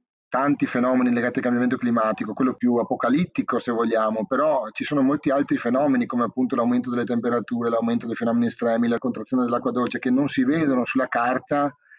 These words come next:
ma che fanno danni altrettanto importanti, diciamo, nella, e mettono a rischio la vivibilità di tante, tanti territori.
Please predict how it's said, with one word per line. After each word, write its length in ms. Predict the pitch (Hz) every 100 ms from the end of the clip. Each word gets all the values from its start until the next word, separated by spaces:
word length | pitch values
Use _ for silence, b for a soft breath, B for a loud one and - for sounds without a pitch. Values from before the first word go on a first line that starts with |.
| b _ -
ma 80 |
che 100 | 120
fanno 680 | 127 135 139 135 127 120 117 117
danni 420 | 117 123 135 135
altrettanto 480 | 120 117 120 123 127
importanti, 680 | 101 104 - 143 117 107 107
diciamo, 500 | 104 - 110 113 107
nella, 840 | 107 110 107 104 104 101 101 98
e 80 | 104
mettono 320 | 127 - 123
a 60 | 113
rischio 340 | 123 135 -
la 100 | 120
vivibilità 580 | 117 117 110 110 - 123
di 120 | -
tante, 640 | - 113 131 - 110 104 101
tanti 280 | 120 123 104
territori. 580 | 107 104 - 95 95